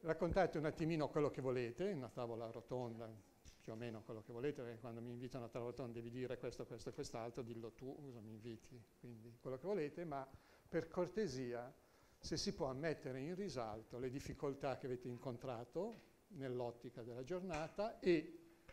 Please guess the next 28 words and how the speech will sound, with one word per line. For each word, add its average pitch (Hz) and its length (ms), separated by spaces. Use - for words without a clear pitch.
per 127 200
cortesia 151 640
ci - 180
tengo, 127 540
e 147 140
l'ho 143 160
anche, 143 640
eh, 151 260
sezionato, 156 880
scritto 156 500
e 127 60
selezionato 135 680
adesso 135 520
sulla 131 220
base 131 360
degli 127 200
ultimi 135 380
due 135 220
talks 139 480
che 147 100
ho 127 60
potuto 143 640
sentire, 135 680
mettere 160 500
in 135 80
risalto 127 640
che 127 340
siamo 117 600